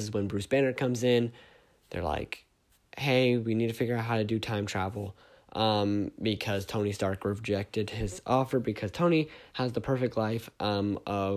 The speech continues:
with it, with Pepper Potts and his daughter now. And he's like, "I've moved on." And he's, that's the life he's always wanted. So he gets,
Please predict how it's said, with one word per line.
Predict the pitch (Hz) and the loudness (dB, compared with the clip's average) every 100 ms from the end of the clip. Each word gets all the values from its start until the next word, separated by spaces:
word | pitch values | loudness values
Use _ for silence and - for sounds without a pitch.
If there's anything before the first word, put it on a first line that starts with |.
| 92 | 0
with | 101 98 | -2 0
it, | 92 98 - | 0 0 0
with | 110 101 | -4 -2
Pepper | 135 120 | -2 -2
Potts | 113 110 113 - | -2 -4 -4 -6
and | - 107 110 | -4 -2 0
his | 104 110 - - | -4 -6 -6 -2
daughter | 90 98 110 | 0 2 4
now. | 156 185 180 - - - - | 6 4 2 -6 -16 -14 -6
And | 104 | -4
he's | 113 113 113 | -2 -2 -2
like, | 117 117 - _ - | -4 -4 -10 _ -8
"I've | 98 101 110 | -4 -2 -4
moved | 117 | -2
on." | 139 - - - - - - | -4 -4 -12 -20 -20 -20 -10
And | 104 98 | -6 -2
he's, | 107 120 | 0 0
that's | - 104 104 | 2 0 2
the | 127 110 | 2 4
life | 107 117 | 2 0
he's | 110 110 - - | -4 -4 -6 -2
always | 107 104 | 0 0
wanted. | 107 98 104 - | 0 -2 -4 -6
So | 107 | -8
he | 104 123 117 | -4 0 2
gets, | 117 - | 2 0